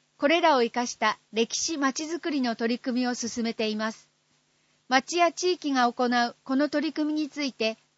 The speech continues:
毎月お伝えしていきます。海田地区の歴史と食文化を知る。桜の聖母短大生が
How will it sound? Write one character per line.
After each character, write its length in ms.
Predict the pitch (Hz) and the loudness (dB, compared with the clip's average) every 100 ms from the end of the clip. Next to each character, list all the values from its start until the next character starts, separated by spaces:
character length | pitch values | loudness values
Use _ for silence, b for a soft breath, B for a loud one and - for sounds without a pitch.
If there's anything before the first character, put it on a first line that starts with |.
| _ | _
毎 200 | 233 285 | 4 4
月 300 | 277 - 294 | 2 -6 -2
お 80 | 262 | -2
伝 300 | - - 240 | 0 2 2
え 40 | 247 | 2
し 80 | |
て 120 | - 233 | 0 0
い 60 | |
き 140 | 226 226 | 0 0
ま 140 | 233 | 0
す。 160 | - _ _ _ _ _ _ _ _ _ _ _ _ _ _ _ _ _ _ | -4 _ _ _ _ _ _ _ _ _ _ _ _ _ _ _ _ _ _
海 240 | 311 330 | 4 6
田 120 | 330 311 | 4 0
地 120 | - | -2
区 100 | 269 | 0
の 140 | 233 | 2
歴 220 | 202 214 | 0 -2
史 120 | - - | -4 2
と 140 | 294 | 2
食 280 | 285 254 311 | 2 -2 -2
文 220 | 359 359 | -2 2
化 160 | 269 208 | 4 4
を 80 | |
知 180 | 202 214 | 2 -6
る。 140 | 196 - _ _ _ _ _ _ _ | -8 -10 _ _ _ _ _ _ _
桜 380 | - 285 349 349 | -2 2 4 4
の 140 | 349 | 2
聖 180 | 349 349 | -2 -4
母 140 | 339 | -2
短 240 | 339 339 339 | 0 2 4
大 180 | 339 330 | 2 2
生 240 | 269 240 | -2 2
が 180 | 226 | 2